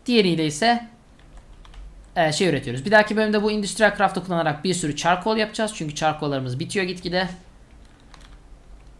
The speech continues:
Ve daha sonra da, e, Blizz öldürüp onun sistemiyle uğraşacağız.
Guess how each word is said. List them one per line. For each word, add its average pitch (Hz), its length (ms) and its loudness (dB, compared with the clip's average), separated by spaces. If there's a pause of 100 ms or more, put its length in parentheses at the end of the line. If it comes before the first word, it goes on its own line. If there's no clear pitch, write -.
(320)
Ve 233 160 2
daha 226 160 10
sonra 175 320 2
da, 202 260 6 (140)
e, 165 280 4
Blizz 185 200 0
öldürüp 170 260 0
onun 165 160 -2
sistemiyle 139 400 -4
uğraşacağız. - 640 -10